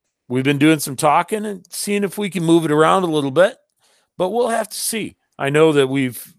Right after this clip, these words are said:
been there when it's been on, uh, Hardy. Uh, we've been there when it's been on Saint Helen, uh, Hamlin,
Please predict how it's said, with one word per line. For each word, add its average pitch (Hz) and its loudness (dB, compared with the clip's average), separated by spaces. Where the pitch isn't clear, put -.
been 151 0
there 170 0
when 147 -6
it's 120 -10
been 131 -4
on, 120 -6
uh, 104 -8
Hardy. 170 2
Uh, 101 -6
we've 110 -8
been 131 0
there 131 4
when 127 2
it's 117 -2
been 117 0
on 113 0
Saint 120 -4
Helen, 185 -2
uh, 90 -10
Hamlin, 190 2